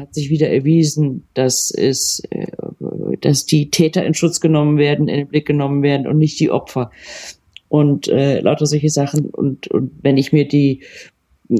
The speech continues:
äh, d-, d-, der Umgang einiger Bischöfe, nicht aller, wörtlich, äh, damit, äh, anschaue, dass dieses, dieses, ihre Kirche in Schutz nehmen. Immer geht's um die Kirche und die Kirche und die Kirche und die Opfer kommen dann irgendwann auch. Das ist ein Umgang, der nicht,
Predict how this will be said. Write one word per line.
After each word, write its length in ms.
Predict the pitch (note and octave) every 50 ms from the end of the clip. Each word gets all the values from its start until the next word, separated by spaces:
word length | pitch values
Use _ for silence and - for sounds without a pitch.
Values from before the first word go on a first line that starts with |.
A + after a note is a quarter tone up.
| - -
äh, 680 | - - E2+ G#2 F#2+ - - G1+ G1+ - - - - - - - - - - -
d-, 140 | - G2+ -
d-, 160 | - - C#3+ C#3+
der 220 | C#3+ D3 - -
Umgang 440 | - F#3+ E3+ - F#3 E3+ D#3+ D#3 - - _ -
einiger 720 | - - - C#3+ F3+ F#3 F3+ F3+ F3 D#3+ D3+ C#3 A2+ F#2+
Bischöfe, 580 | - - E3+ F3+ F3 - E3+ D#3+ D3+ - D3+ C#3+
nicht 420 | D#3+ F3 G3 F#3+ - - - -
aller, 380 | B2+ D3 D3 C3 A2+ - G2+ - _ -
wörtlich, 500 | C3 C3 B2 - G#2+ E2 C2+ - - _ _ _ - _ - - _ _ _ _ -
äh, 300 | - D3+ C#3 B2 E2+ -
damit, 560 | - - C#3 C#3 C#3+ C#3 C3+ - - - -
äh, 340 | - - C#3+ C3+ B2 A#2 A#2+ - -
anschaue, 540 | - C#3 D3 C#3+ - - C#3+ C3 C3 B2+ A#2+
dass 300 | - - C3+ - - -
dieses, 400 | - D3 C#3 C3 C3 B2 - -
dieses, 520 | - D3 C3+ C3 C3+ B2+ - - - - - _ _ _ _ - - - - - - _ _ _ -
ihre 400 | - - - - A3 G3+ F#3 F3
Kirche 360 | F3 - B3+ B3 A#3+ - A#3+
in 140 | - - D3+
Schutz 320 | - - D#3 C#3+ - - -
nehmen. 120 | C#3+ -
Immer 180 | D#3+ G#3 G3 F#3+
geht's 220 | E3+ G#3 G#3 G3+
um 100 | - F3+
die 100 | E3 E3+
Kirche 340 | E3+ - G#3 G#3+ G#3 G#3 F#3+
und 100 | - F3
die 80 | D#3 D#3
Kirche 320 | - F3+ F#3 F#3+ F#3 F3+ D#3+
und 100 | D#3 D3
die 60 | D#3
Kirche 380 | - F3+ F#3 F#3 F3 - E3+
und 140 | - D#3 D3+
die 80 | D#3+ -
Opfer 240 | - - - - D#3
kommen 200 | - D3+ D#3 D#3
dann 140 | D3 C#3+ C#3
irgendwann 400 | - C#3 C#3+ C#3 C#3+ C#3+ B2+ -
auch. 280 | - A2 C3 C3 C3
Das 200 | - C#3+ C3+ - -
ist 260 | - E3+ - - -
ein 120 | C#3 -
Umgang, 380 | - - D#3+ D#3 D3 C#3+ C#3+ C3+
der 140 | - C3+ B2+
nicht, 500 | C3+ C3+ C#3 B2+ - - - - - -